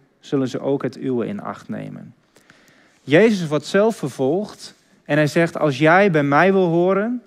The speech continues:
als jij ook een volgeling van mij wil zijn, dan is het eigenlijk heel logisch dat jij ook te maken krijgt met vervolging." En dan vraag je je misschien af,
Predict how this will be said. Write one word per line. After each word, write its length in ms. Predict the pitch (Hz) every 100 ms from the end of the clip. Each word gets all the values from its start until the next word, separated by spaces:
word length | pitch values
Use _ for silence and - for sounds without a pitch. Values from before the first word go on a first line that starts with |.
| - _
als 160 | 143 143
jij 140 | 160
ook 180 | 185 214
een 100 | 180
volgeling 500 | 190 190 170 160 143
van 120 | 139
mij 180 | 127 156
wil 100 | 170
zijn, 260 | 151 156
dan 120 | 160 143
is 80 |
het 100 | 131
eigenlijk 360 | - 156 165 156
heel 180 | 143 135
logisch 760 | 139 175 196 120 147 - - _ _ _ _
dat 200 | 131 120
jij 280 | 120 120 -
ook 240 | 180 202
te 140 | - 127
maken 380 | 107 104 110
krijgt 380 | 110 107 107 -
met 200 | 113 104
vervolging." 600 | - 113 - 117 107 - - - _ _ _ _ _ _ _ _ - - _ _ _ -
En 120 | 131
dan 100 | 139
vraag 320 | 156 165 165
je 60 | 151
je 60 |
misschien 340 | 151 - 139 131
af, 420 | 139 135 -